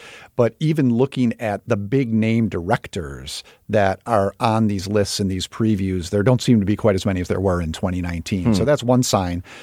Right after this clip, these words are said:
Speaker 1: perhaps, that it might not be as great of a year. But again, last year could have been a record one, so, um,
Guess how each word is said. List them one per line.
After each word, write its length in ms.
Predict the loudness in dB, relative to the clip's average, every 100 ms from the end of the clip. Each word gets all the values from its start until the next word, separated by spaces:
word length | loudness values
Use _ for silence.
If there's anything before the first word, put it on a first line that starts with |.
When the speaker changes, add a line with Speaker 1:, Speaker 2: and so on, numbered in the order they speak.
| -20 -4
Speaker 1:
perhaps, 360 | 2 2 2 0
that 100 | 2
it 60 |
might 180 | 2 2
not 180 | 2 0
be 160 | -2 0
as 200 | 0 -2
great 440 | -2 0 0 -2 -4
of 140 | -2
a 40 |
year. 280 | -2 0 0
But 100 | 2
again, 320 | 2 2 0 -6 _ _ _
last 220 | -2 0 0
year 80 |
could 120 | 0 2
have 60 |
been 100 | 2
a 40 | 2
record 340 | 2 0 -2
one, 240 | -2 -4
so, 300 | -2 -2 -2 -6 -16 -20 -6 -2
um, 360 | 2 2 0